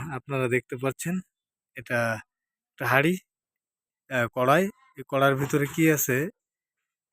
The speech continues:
কেউ এখনো জানেন না। এটা তুললে আপনারা বুঝতে পারবেন। এই যে আস্তে আস্তে দেখেন, আমরা তুলতেছি। ওয়াও! এই যে সিম সেদ্ধ হচ্ছে।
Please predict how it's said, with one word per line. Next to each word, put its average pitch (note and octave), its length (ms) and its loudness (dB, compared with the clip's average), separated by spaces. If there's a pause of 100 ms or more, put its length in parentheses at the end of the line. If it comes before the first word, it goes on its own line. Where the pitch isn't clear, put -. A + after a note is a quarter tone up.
(120)
কেউ D3+ 100 0
এখনো C3+ 280 2
জানেন A#2+ 300 2
না। D3 120 -2
এটা B2+ 160 -2
তুললে A#2 420 -4
আপনারা A2 280 -8
বুঝতে G#2+ 300 -12
পারবেন। D3 300 -4 (160)
এই B2+ 140 -4
যে A2 120 -4
আস্তে G#2+ 220 -6
আস্তে - 220 -18
দেখেন, A2+ 320 -16
আমরা G#2 180 -10
তুলতেছি। - 500 -20 (2000)
ওয়াও! B2 760 6 (380)
এই B2 160 -8
যে G#2+ 140 -8
সিম D#3+ 460 -4
সেদ্ধ A2+ 380 -8
হচ্ছে। G2+ 440 -14